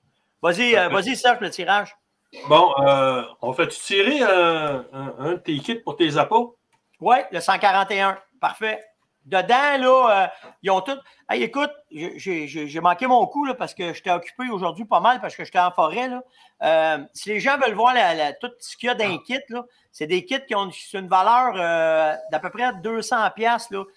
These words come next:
Speaker 1: si t'achèterais unité par unité. Puis on a fait, on appelle ça, nous autres, des kits d'essayeux, là, le kit cent quarante, cent quarante et un, toutes les produits sont dedans. Fait que si les gens veulent voir qu'est-ce qu'il y a dans les kits, quand sur le site de la Fermonnette,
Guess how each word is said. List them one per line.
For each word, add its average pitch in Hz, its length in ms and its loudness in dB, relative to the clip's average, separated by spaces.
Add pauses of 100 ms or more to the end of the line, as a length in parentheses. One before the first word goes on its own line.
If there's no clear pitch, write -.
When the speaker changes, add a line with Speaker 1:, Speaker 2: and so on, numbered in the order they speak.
(120)
Speaker 1:
si - 100 -20
t'achèterais 175 420 -4
unité 208 340 -6
par 208 200 -4
unité. 208 480 -8 (100)
Puis - 200 -20
on 156 120 0
a 160 60 -2
fait, 220 160 -2
on 185 100 0
appelle 180 200 0
ça, 269 120 -6
nous 233 80 -6
autres, 254 140 -4
des 208 100 -4
kits 240 140 -6
d'essayeux, 190 560 -6
là, 180 120 -6
le 160 120 -4
kit 226 180 -8
cent 202 140 -2
quarante, 202 320 -2
cent 202 100 -8
quarante 170 340 -4
et 175 100 -6
un, 233 180 -8 (320)
toutes 185 120 -14
les 185 100 -4
produits 190 280 -6
sont 180 220 -2
dedans. 220 180 -2
Fait 196 80 -10
que - 60 -14
si 247 140 -8
les 233 60 -6
gens 269 160 -2
veulent 233 160 0
voir 226 300 2
qu'est-ce 196 180 -10
qu'il 196 100 -8
y - 20 -8
a 170 40 -10
dans 180 60 -4
les 170 100 -8
kits, 233 220 -10
quand 240 100 -6
sur 240 140 -12
le 175 60 -12
site 226 160 -8
de 196 60 -8
la 185 100 2
Fermonnette, 180 540 0